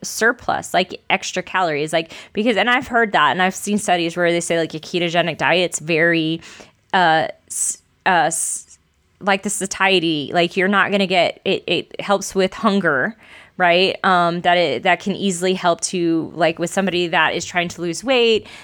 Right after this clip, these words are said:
that has a lot of craving issues, like, it can help. Um, but this, I think, is something that could be another reason why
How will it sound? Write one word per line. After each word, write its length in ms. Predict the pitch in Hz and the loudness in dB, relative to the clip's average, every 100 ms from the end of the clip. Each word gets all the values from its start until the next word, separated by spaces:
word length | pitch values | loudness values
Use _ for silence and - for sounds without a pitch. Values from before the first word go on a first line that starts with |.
| - | -6
that 260 | 180 170 185 | 0 2 2
has 260 | 180 175 | 0 0
a 60 | 165 | 2
lot 140 | 170 | 0
of 60 | 143 | 0
craving 420 | - 269 247 233 | -2 0 2 2
issues, 580 | 220 220 202 202 185 180 | 2 0 -2 0 0 2
like, 220 | 175 170 | 0 0
it 120 | - | -6
can 140 | - 160 | -8 -10
help. 500 | - 226 170 - - - - - - 196 | -2 0 0 -2 -16 -20 -20 -20 -6 0
Um, 360 | 190 180 170 - 175 | 2 2 -2 -10 -6
but 280 | 208 196 - | 0 0 2
this, 320 | 240 330 - - | 0 0 -2 0
I 120 | 220 | 0
think, 600 | 233 185 180 208 - - - | 2 0 0 -2 -8 -16 0
is 140 | 202 | 0
something 580 | - 226 262 - 196 196 | 2 2 2 2 0 2
that 340 | 175 165 - - | 4 2 0 -2
could 200 | 220 156 | -2 0
be 340 | 175 180 170 | -2 0 0
another 600 | 165 165 170 254 320 220 | 0 0 2 2 2 2
reason 600 | 165 160 165 165 165 170 - - - _ _ _ - | 2 0 0 -2 -2 -6 -12 -20 -20 _ _ _ -14
why 920 | 151 175 214 247 151 147 160 165 | -10 -2 2 2 4 2 2 0